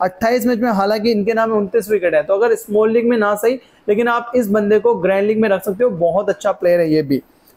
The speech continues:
फिर आएंगे यहाँ से Markle बेबिट test, नो batting रहे थे और Kelvin Black के भी no batting यहाँ पर रहे थे। तो यहाँ से देखो क्रिट मुर्रे तो मोहन बॉलर रहेगा क्योंकि last match में अच्छा किया है, लेकिन यहाँ से हिपोलाइट भी अच्छा bowler है और अमिकेल डुबिसेट को भी आप कुछ grand league की team में ज़रूर रखना,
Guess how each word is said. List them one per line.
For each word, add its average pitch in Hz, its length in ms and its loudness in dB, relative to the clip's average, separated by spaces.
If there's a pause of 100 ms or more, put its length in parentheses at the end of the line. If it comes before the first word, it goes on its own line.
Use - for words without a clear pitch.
फिर 226 80 0
आएंगे 240 220 0
यहाँ 233 120 -2
से 247 200 -2
Markle 202 480 -2
बेबिट 202 260 -2 (220)
test, 220 300 -2
नो 190 260 2
batting 214 300 0
रहे 202 160 2
थे 233 180 0 (300)
और 202 160 0
Kelvin 208 420 0
Black 190 280 0
के 208 80 2
भी 214 120 2
no 196 200 2
batting 185 280 0
यहाँ 165 120 2
पर 151 120 -4
रहे 143 200 0
थे। 139 140 -2 (320)
तो 196 40 2
यहाँ 220 200 2
से 247 100 -2
देखो 254 320 0
क्रिट 254 340 -2
मुर्रे 240 240 2
तो 247 140 -2
मोहन 240 240 2
बॉलर 226 300 0
रहेगा 233 320 2
क्योंकि 226 180 -2
last 214 260 0
match 226 100 0
में 233 60 0
अच्छा 226 260 -2
किया 208 200 0
है, 196 80 -6 (260)
लेकिन 220 160 0
यहाँ 240 140 0
से 247 120 0
हिपोलाइट 226 680 0
भी 214 160 2
अच्छा 233 300 -2
bowler 220 300 0
है 262 60 4
और 247 80 2
अमिकेल 214 380 -2
डुबिसेट 208 580 0
को 208 140 4
भी 220 120 0
आप 220 240 -2
कुछ 254 200 -4
grand 202 320 0
league 208 100 -2
की 214 100 0
team 202 220 0
में 208 80 2
ज़रूर 190 300 0
रखना, 220 260 -2